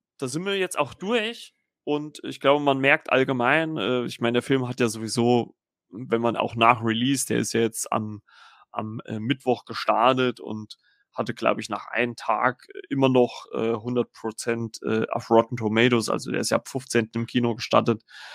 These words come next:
Und ich, nachdem man ja mit Eternals, äh, der schlecht bewerteste Film, äh, im M C U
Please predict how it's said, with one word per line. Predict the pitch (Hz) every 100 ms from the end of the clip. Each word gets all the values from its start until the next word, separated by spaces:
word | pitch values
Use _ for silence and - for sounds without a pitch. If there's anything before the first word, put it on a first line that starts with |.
| - - _ -
Und | 117 107 104 - - - - _ -
ich, | - - - - -
nachdem | 113 127 - 147 151
man | 151 143 139
ja | 131
mit | 131 127
Eternals, | 123 - 135 147 151 139 - -
äh, | 117 127 117 92 117
der | 117
schlecht | - 135 131
bewerteste | 135 123 131 143 135 123
Film, | - 127 127 127 123
äh, | - 123 120 120 92
im | - 120
M | 98 120
C | - 113
U | 120 123 123